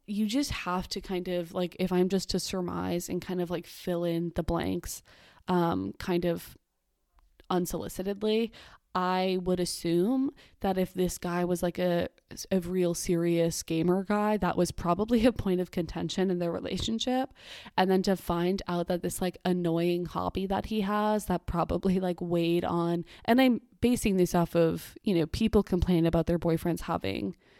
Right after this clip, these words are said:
like, being obsessed with video games and it taking up so much time and blah, blah, blah. If that were the case, and then you find out that, like, oh no, he's actually just been cheating on you via video game, like, come on. She is never dating a gamer ever again. That is horrible.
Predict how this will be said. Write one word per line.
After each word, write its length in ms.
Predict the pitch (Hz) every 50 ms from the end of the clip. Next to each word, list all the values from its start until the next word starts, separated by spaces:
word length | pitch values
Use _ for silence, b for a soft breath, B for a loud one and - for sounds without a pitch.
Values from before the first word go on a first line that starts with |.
| b b b b b b -
like, 200 | 170 170 170 - - 175
being 200 | - 175 180 170
obsessed 340 | 165 - - 175 170 160 -
with 100 | 170 -
video 240 | 175 170 - -
games 340 | - - - - - 180 -
and 80 | 180 175
it 100 | - -
taking 320 | - 180 165 - 180 170
up 80 | - -
so 120 | - 175
much 200 | 165 175 - -
time 280 | - 185 - 190 190 196
and 120 | 185 175
blah, 120 | 180 175 185
blah, 120 | - -
blah. 180 | - - 196 B B B B B B B B _ -
If 180 | 226 233 233
that 220 | 233 196 190 - -
were 100 | 196 202
the 100 | 190 185
case, 500 | - - 170 175 185 233 254 247 - - -
and 120 | 196 190
then 80 | 185 190
you 100 | 185 175
find 200 | - 175 180 180
out 100 | 175 -
that, 120 | 175 -
like, 160 | 180 175 - -
oh 160 | 202 196 180
no, 160 | 185 180 175
he's 220 | 170 - 190 165
actually 280 | - 175 - - - 180
just 280 | 165 175 165 - - _
been 160 | - 175 175
cheating 400 | 156 - - 165 156 165 165 170
on 140 | 170 175 202
you 120 | 202 208
via 260 | 208 175 180 170 175 165
video 320 | 160 170 165 170 180 196
game, 300 | 202 - 240 240 247 247
like, 180 | 240 208 185 -
come 320 | - - 262 262 240 196 - _
on. 640 | - 196 220 233 220 196 180 175 175 170 175 175 170 b b b b b b b b b b b b b b b b _ _ _ _ _ _ _ _ _ _ _ _ _ _ _ _ _ _ -
She 300 | - - - - 233 247
is 100 | 247 214
never 480 | 185 190 190 190 190 190 190 185 190 185
dating 320 | 175 180 175 165 175 175
a 80 | 180 165
gamer 420 | - - 175 170 175 170 170 - - -
ever 260 | 185 180 - 180 170
again. 360 | 180 175 185 190 - 208 202
That 160 | 202 - 220 233
is 160 | 247 233 -
horrible. 920 | - - - - - - 180 170 165 165 185 - - - - - - -